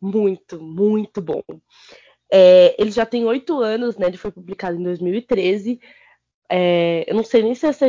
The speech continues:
a editora que ele foi publicado ainda existe, né? A Generale.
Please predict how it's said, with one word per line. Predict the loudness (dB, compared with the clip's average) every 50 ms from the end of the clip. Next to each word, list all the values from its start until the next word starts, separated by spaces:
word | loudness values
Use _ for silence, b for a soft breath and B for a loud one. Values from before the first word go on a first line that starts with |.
| 0 0
a | 0 2 2
editora | 0 0 -4 -6 -6 -6 -6
que | -6 -6
ele | -10 -8
foi | -6 -6 -6
publicado | -6 -8 -8 -8 -8 -6 -6 -2 0 0
ainda | 0 0 0 0 0
existe, | 0 -2 -2 -4 -6 -6 -6 -6 -6 -6 -6
né? | -4 -4 -2 2 2 2 2 0 -6 _ _ _
A | -10 -8 -6 -6 -6 -6 -6 -8 -10 -12 _ _ _
Generale. | -10 -6 -2 0 2 2 2 2 2 0 0 0 -4 -6